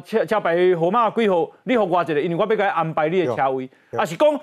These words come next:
Speaker 1: 我来另外一个群组，我问大家，<laughs> 你会感觉怎样哈？
Speaker 2: 啊，那个群组跟我又没有关系。
Speaker 1: 对啊，嘿。
Speaker 2: 那你要问也是直接问我的人嘛，就像我们到任何地方去，
Speaker 1: 哎。
Speaker 2: 那老实讲啊，有些庙方或有些活动主办单位，他确实会为了说啊，让你方便或什么的，
Speaker 1: 哦。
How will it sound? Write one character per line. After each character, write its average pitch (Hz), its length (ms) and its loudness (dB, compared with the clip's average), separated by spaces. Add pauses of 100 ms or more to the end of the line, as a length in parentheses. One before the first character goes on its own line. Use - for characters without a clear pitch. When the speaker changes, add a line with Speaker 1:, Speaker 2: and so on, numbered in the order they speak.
Speaker 1:
我 370 160 2
来 349 140 4
另 294 180 2
外 240 80 2
一 214 40 -2
个 220 200 2
群 277 240 0
组， 208 200 2
我 208 180 2
问 220 180 0
大 160 140 -2
家， 165 280 0
<laughs> - 40 -
你 247 60 -2
会 226 120 2
感 208 120 -4
觉 208 160 0
怎 180 60 -4
样 165 140 0
哈？ 123 180 -6
Speaker 2:
啊， 240 100 -2
那 285 60 -4
个 254 100 0
群 247 220 -2
组 202 180 0
跟 247 120 -2
我 220 100 4
又 233 100 4
没 233 120 2
有 208 80 2
关 208 240 -2
系。 196 300 -2
Speaker 1:
对 285 180 4
啊， 196 260 0
嘿。 185 80 -2
Speaker 2:
那 156 60 -2
你 214 120 0
要 285 140 2
问 277 160 2
也 190 80 2
是 254 100 -6
直 214 160 -8
接 233 140 2
问 240 200 2
我 147 120 -2
的 139 140 0
人 123 200 -4
嘛， 139 200 -4
就 180 100 0
像 220 160 0
我 170 80 -2
们 170 80 -6
到 226 140 0
任 208 160 0
何 180 100 0
地 202 160 -6
方 180 140 -2
去， 190 100 -2
Speaker 1:
哎。 170 100 -8
Speaker 2:
那 294 160 0
老 160 140 0
实 185 100 -8
讲 214 180 -4
啊， 156 120 -2
有 147 140 0
些 220 220 0
庙 220 260 0
方 190 180 -4
或 202 160 2
有 139 120 -4
些 190 140 -2
活 147 200 -2
动 160 180 -6
主 110 120 -10
办 143 180 -4
单 143 120 -4
位， 143 100 -6
他 190 120 -6
确 214 240 0
实 151 100 -8
会 156 140 -4
为 180 180 2
了 139 100 0
说 170 120 -2
啊， 143 160 -2
让 170 160 -4
你 127 100 -8
方 156 300 -6
便 151 180 -4
或 151 140 0
什 123 80 -8
么 127 140 -4
的， 110 40 -8
Speaker 1:
哦。 104 40 -16